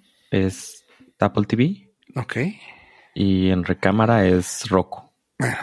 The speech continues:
Speaker 2: estamos un-, estamos se-, seguros nosotros tres. Pues resulta que están comentando ya varias dependencias que por favor dejen de comprar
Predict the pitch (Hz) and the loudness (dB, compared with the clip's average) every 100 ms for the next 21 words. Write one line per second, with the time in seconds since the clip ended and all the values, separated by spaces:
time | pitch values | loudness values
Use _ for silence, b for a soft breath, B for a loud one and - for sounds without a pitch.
0 | - - - - 123 135 135 135 - - | -8 -6 -4 0 2 2 2 0 -4 -6
1 | 120 127 131 139 - - - - - - | -2 2 2 2 0 -2 -4 -4 -2 -2
2 | - - 110 113 120 120 113 110 - - | -2 0 0 2 2 2 0 -2 -4 -6
3 | - - - - - - B B B B | -8 -10 -10 -12 -12 -14 B B B B
4 | B B B - 185 170 214 262 214 190 | B B B 0 4 4 4 4 2 2
5 | 247 247 185 185 - _ - 160 147 185 | 4 4 4 0 -6 _ -2 0 2 4
6 | 180 180 190 165 147 143 143 143 143 135 | 2 2 2 2 0 0 2 2 2 2
7 | 127 123 131 131 123 - - - 117 107 | 2 2 2 0 0 -4 -4 -4 -8 -12
8 | B B B B B B B - 143 - | B B B B B B B -2 0 2
9 | 131 127 127 127 - 208 - - 127 127 | 2 4 2 2 0 0 -2 0 2 2
10 | - 123 - 131 123 131 135 135 156 147 | 2 0 2 2 4 4 4 2 0 0
11 | 135 123 123 123 123 127 135 | 0 -2 -2 -2 0 0 -2